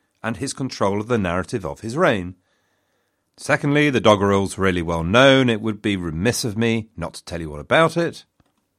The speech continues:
But the real reason is that there's a gag in there that deserves to be retold, a tale of medieval English sang-froid. Collingbourne was hanged first,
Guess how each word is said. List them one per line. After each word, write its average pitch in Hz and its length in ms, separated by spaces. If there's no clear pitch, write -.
But - 200
the 104 120
real 117 380
reason 85 460
is 85 160
that - 100
there's 85 140
a 90 80
gag 95 360
in 85 140
there 87 160
that 90 160
deserves 98 480
to - 100
be 98 120
retold, 90 520
a - 80
tale 160 300
of 113 120
medieval 147 460
English 135 420
sang-froid. 117 680
Collingbourne 123 640
was 160 140
hanged 90 360
first, - 560